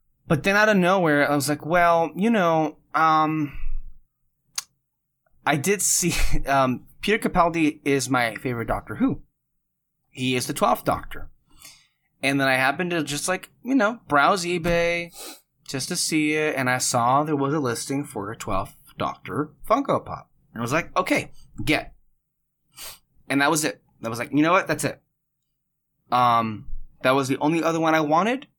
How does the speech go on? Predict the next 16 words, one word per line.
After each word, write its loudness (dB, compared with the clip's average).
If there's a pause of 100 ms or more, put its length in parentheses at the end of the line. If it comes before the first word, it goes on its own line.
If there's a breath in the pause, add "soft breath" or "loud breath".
(360)
'cause -4
I 0
like 0
this -4
character -2
a 2
lot, 0 (580)
and -6
I -2
want 0
it, -6 (300)
and -4
I 2
got 2
it. -14 (580)
Good. -2